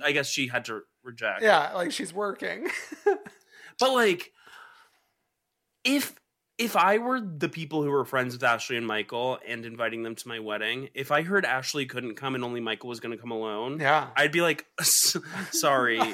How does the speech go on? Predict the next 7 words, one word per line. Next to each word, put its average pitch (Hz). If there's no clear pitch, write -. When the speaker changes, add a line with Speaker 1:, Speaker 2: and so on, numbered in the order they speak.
Speaker 2:
<laughs> 202
Speaker 1:
<laughs> -
You're 180
uninvited. 160
Speaker 2:
Yeah, 190
it's 175
Speaker 1:
There's, 170